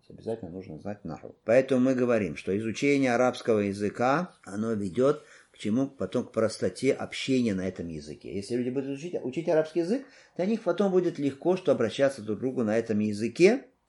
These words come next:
а уже внимательно, когда они будут общаться и обращаться друг к другу на этом языке,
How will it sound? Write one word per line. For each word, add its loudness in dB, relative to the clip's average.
а 8
уже 10
внимательно, 0
когда 4
они 6
будут 6
общаться 8
и 8
обращаться 6
друг -4
к -2
другу 0
на 2
этом 4
языке, 6